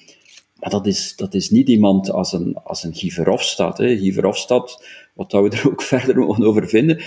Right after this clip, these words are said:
ja, was natuurlijk een heel sterk debater, hè. Guy Verhofstadt was een politicus met, en is nog <laughs> altijd een beetje politicus met, met charisma. Ehm, <clears throat> maar dat is, dat is Alexander De Croo niet in dezelfde mate.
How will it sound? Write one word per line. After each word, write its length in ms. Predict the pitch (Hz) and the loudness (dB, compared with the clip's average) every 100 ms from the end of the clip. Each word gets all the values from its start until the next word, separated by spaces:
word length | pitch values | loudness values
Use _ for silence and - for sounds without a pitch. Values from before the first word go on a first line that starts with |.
| - - | -14 0
ja, 160 | 120 | 2
was 140 | 120 110 | 4 2
natuurlijk 360 | 98 156 135 | 2 2 2
een 120 | 95 | 0
heel 360 | 85 90 113 139 | 0 2 4 2
sterk 540 | - - 117 120 - | 0 -2 0 0 -6
debater, 600 | 90 82 87 101 131 - | -12 -4 2 2 2 -4
hè. 280 | - 95 131 | -2 2 2
Guy 180 | 104 101 | 2 -2
Verhofstadt 500 | - - - 170 165 | -2 -2 -2 -2 0
was 140 | 110 | 0
een 100 | 98 | -2
politicus 540 | - 98 135 160 135 117 | -2 -4 -6 -6 -6 -4
met, 280 | 123 - _ - _ - | -8 -8 _ -20 _ 0
en 180 | 98 95 | 0 2
is 160 | - - | 2 2
nog 140 | 104 110 | 2 2
<laughs> 40 | |
altijd 380 | - - - 143 | -2 -2 0 2
een 100 | 95 | 2
beetje 240 | 131 131 | 0 0
politicus 460 | - 110 143 127 107 | 0 0 0 -2 -2
met, 200 | 101 - | -2 -2
met 180 | 104 - | -6 -4
charisma. 580 | 95 - - 151 104 - - - _ - | -2 0 0 0 -2 -4 -20 -20 _ -6
Ehm, 340 | - 107 101 104 - - | 2 4 4 2 0 -2
<clears throat> 180 | 87 | 0
maar 120 | 120 98 | 0 2
dat 200 | 120 123 | 2 2
is, 160 | - | 0
dat 220 | - 98 | -2 2
is 220 | 117 - - | 0 0 0
Alexander 600 | 98 - 104 110 101 - | 2 2 0 0 0 -6
De 140 | - | -10
Croo 280 | - 113 117 | -2 0 2
niet 260 | 98 135 | 0 -2
in 100 | - | -4
dezelfde 460 | 101 95 101 95 90 | -6 -4 -2 0 0
mate. 420 | 87 113 127 - | -2 -2 -6 -8